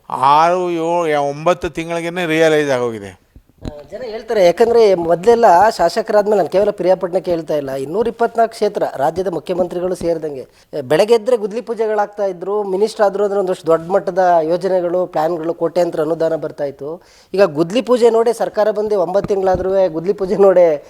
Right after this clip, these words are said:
Speaker 2: ವರ್ಷ ಆಗಕ್ಕೆ ಬಂತು ಸರ್, ಸರ್ಕಾರ ಬಂದ್ರು ಒಂದು ಗುದ್ಲಿ ಪೂಜೆನೂ ಆಗಿಲ್ಲ ಅಂತ ಹೇಳ್ತಿದ್ದಾರೆ. ಮಾಡ್ತಾ ಇಲ್ವಾ ಗುದ್ಲಿ ಪೂಜೆ?
Speaker 1: ನಾನು ಹೇಳೋದಕ್ಕಿಂತ ಸಾರ್ವಜನಿಕರು ಹೇಳ್ತಾರಲ್ಲ,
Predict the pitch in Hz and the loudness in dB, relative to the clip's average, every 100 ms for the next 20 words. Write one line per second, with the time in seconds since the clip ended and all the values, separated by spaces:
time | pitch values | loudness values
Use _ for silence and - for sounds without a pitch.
0 | _ 170 175 214 185 190 170 156 165 170 | _ -2 2 2 2 0 -2 -4 -6 -6
1 | 165 - 175 170 175 175 156 165 160 160 | -8 -6 -2 -2 -2 -2 -4 -6 -8 -8
2 | 160 156 156 135 151 156 139 165 160 139 | -8 -6 -6 -6 -6 -6 -6 -4 -6 -6
3 | 127 104 - _ _ _ _ _ 165 202 | -12 -12 -20 _ _ _ _ _ -2 0
4 | 214 156 151 170 165 147 - _ _ _ | 0 0 -4 -8 -8 -12 -14 _ _ _
5 | _ - 131 123 151 185 165 175 170 170 | _ -12 -4 0 2 2 -2 -4 -4 -6
6 | 147 165 165 139 143 147 156 160 165 139 | -10 -12 -8 -4 -4 -4 -8 -8 -6 -4
7 | 143 143 147 120 110 | -4 -4 -4 -4 -6